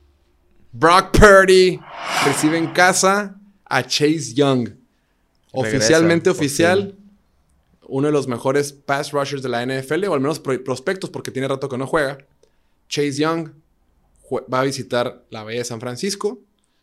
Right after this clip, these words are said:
Speaker 1: donde San Francisco es favorito por siete puntos.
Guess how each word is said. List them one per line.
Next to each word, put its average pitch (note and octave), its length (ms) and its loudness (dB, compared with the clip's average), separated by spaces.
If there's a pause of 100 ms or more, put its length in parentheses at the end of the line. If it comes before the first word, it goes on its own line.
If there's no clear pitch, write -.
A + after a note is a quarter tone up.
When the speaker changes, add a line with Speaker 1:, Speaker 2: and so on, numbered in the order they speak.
Speaker 1:
donde B2 300 -6
San A#2+ 180 -8
Francisco A#2 480 -10
es C3+ 80 -8
favorito B2 340 -6
por A#2 160 -10
siete C#3+ 580 -4
puntos. D3+ 840 -2